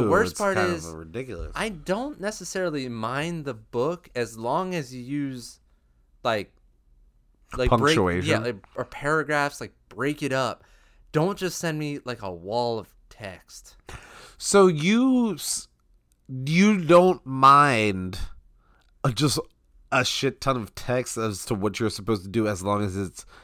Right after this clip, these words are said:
Speaker 2: organized correctly? Is that what I'm supposed to
Speaker 1: I
Speaker 2: take
Speaker 1: guess
Speaker 2: from this?
Speaker 1: a lot of the emails I get are more like questions, I guess.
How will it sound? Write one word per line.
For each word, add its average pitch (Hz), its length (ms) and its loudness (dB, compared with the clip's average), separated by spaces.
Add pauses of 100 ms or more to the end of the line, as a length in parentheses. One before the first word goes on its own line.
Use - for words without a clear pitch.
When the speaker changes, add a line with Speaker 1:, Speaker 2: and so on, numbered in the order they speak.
(260)
Speaker 2:
organized 104 760 0
correctly? 107 580 0
Is 139 160 0
that 104 160 4
what 113 140 4
I'm 113 120 0
supposed 110 380 -4
to 120 60 -6
Speaker 1:
I - 60 -2
Speaker 2:
take 107 80 2
Speaker 1:
guess 196 100 -2
Speaker 2:
from 127 100 -2
this? 135 120 -2
Speaker 1:
a 143 60 0
lot 160 220 0
of 196 80 -2
the 175 100 -8
emails 151 380 -6
I 135 60 -6
get 131 260 -6
are 117 80 -2
more 110 240 -4
like 92 220 -12
questions, 127 800 -12 (420)
I 123 80 -12
guess. 131 520 -12